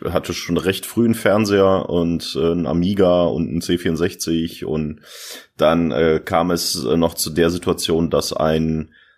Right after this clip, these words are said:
entfernter Verwandter quasi, ähm, ein Fernsehgeschäft hatte. Und als wir,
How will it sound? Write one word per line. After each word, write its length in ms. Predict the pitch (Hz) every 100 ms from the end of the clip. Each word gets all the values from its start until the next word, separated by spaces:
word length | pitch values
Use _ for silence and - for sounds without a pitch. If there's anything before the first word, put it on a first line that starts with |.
| _ _ _ _ _ _
entfernter 560 | 87 87 104 95 113 107
Verwandter 480 | 98 87 120 120
quasi, 640 | 107 107 104 101 101 101 -
ähm, 400 | 87 87 87 -
ein 360 | 85 90 87
Fernsehgeschäft 600 | - 110 95 73 - 76 -
hatte. 300 | - 73 _ _ _ _ - - _ _ - 190
Und 240 | 247 -
als 320 | - 214 269 92
wir, 160 | 90